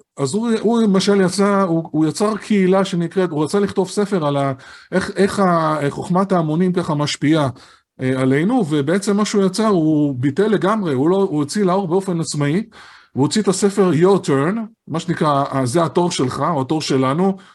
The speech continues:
אני יכול לקרוא לזה הקול שלנו, כן? ובמהלך ה-, לפני שבכלל הספר יצא לאור, הוא, הוא י-, יצר קהילה בפלטפורמה, שכל אחד היה צריך, כמו שיש אתגר נובמבר, אה, היה צריך לכתוב במשך שבעה ימים רצופים את הרעיון שלו,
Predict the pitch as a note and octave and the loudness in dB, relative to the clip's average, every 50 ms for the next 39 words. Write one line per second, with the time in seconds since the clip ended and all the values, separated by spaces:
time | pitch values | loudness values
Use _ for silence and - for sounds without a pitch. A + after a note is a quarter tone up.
0 | _ - C3+ D#3 F3+ F3 G3 F#3+ E3+ C3 E3 F3 F#3 G3 E3 C3 D#3 D3+ D#3+ - | _ -8 -4 -4 -2 0 2 0 0 0 0 0 2 2 2 2 0 -2 -2 0
1 | - G3+ G3 E3+ - - D3 C3 C3 B2 A2+ A2+ G#2+ G#2 - C#3+ D#3+ G#3+ A#3+ B3+ | 0 0 0 0 -2 -2 -4 -2 -2 -4 -6 -8 -10 -8 -6 -4 -4 -4 -4 -6
2 | - - - - - - - - - G#2+ B2 C#3 C3 B2 C#3 C#3+ D3 D3 D3+ F#3 | -10 -16 -20 -20 -20 -20 -20 -14 -8 0 0 0 2 2 0 2 2 2 2 2
3 | A3+ A3+ - A3+ A3 G#3+ G3+ F#3+ F#3+ F3 - C#3 D3+ D3+ - - F3 A#3 C#4+ C#4+ | 0 0 2 2 2 4 4 2 2 0 0 0 0 0 0 0 0 0 0 0
4 | - C#4+ C4+ - B3 A3+ G#3+ G#3+ G#3 G3 - D#3+ F3 G3+ F3+ - - A3 - A3 | -2 -4 -2 0 0 0 2 2 0 0 0 0 0 0 -2 -2 -4 -6 -2 0
5 | G#3+ G3 G3 A#3+ A3 G#3 G#3 G#3+ A#3 A#3+ A#3+ A#3+ G3+ E3 - D3+ D3+ D3+ D3+ D3+ | -2 -2 0 0 0 2 2 2 2 0 0 0 -2 -4 -2 -2 0 0 0 0
6 | - C3+ C3+ - B2 D3 - - - C#3+ C#3+ - G3+ G#3+ G#3+ - - G3+ F#3+ G3 | -2 -8 -8 -4 -4 -6 -4 -2 -2 -2 0 2 0 0 0 0 2 2 4 4
7 | G#3 G#3+ G3+ E3+ C#3+ C#3+ C3 A#2 C#3 C#3+ C#3 - D3+ C#3 C3 C3 C3 C#3+ E3+ F3 | 4 2 2 0 0 -2 -2 -2 -2 -4 -2 -2 -2 0 0 0 0 -2 -2 -4
8 | - - - - - - - - C3+ - F#3+ G3+ G#3 G3+ F#3 G3+ G3 F#3+ F3 D#3 | -8 -20 -20 -20 -20 -10 -4 -2 0 2 2 2 2 2 2 2 2 2 2 0
9 | E3 F3 F3 - E3+ E3 F#3 D#3+ - - E3 E3 E3+ - - E3+ E3 - D3+ B2 | -2 -2 -2 -2 -2 0 0 -2 -2 -4 -4 -4 -2 -2 -2 -2 -2 -2 -6 -2
10 | B2+ D#3+ D#3+ D#3+ D3+ D3+ - - - B2 C3+ B2+ A2 F3+ G#3+ A3+ F#3 D#3+ D#3+ E3 | -2 -2 0 -2 -4 -6 -12 -10 -6 -4 -2 0 2 2 4 4 4 2 2 0
11 | D#3+ D#3+ - - - - - - _ _ _ - - C3 C#3 C3+ D#3 F3+ F3+ G3 | -2 -6 -12 -20 -20 -20 -20 -20 _ _ _ -10 -4 -2 0 2 2 0 0 0
12 | F#3+ - F#3 E3+ - - F#3+ F#3 F3+ C#3 C#3 D3 D#3 F3+ F3 - - - - C#3 | 0 0 0 0 2 0 0 0 0 -2 -4 -4 -2 -2 -2 -2 -4 -2 0 0
13 | C3+ F3 E3+ E3+ F3+ F3 F3 E3+ E3 - D3 - G3 F3 E3 D#3+ D#3 D3 C3 C#3 | 0 2 0 0 0 0 0 0 -2 -2 -4 -2 -2 -2 -2 -2 -2 -2 -2 0
14 | C#3 C3+ C#3+ D#3+ E3 D#3+ - - C3+ C3 B2+ C3 D3+ D#3+ | 0 0 0 0 -2 -4 -4 -2 -2 0 0 0 -2 -4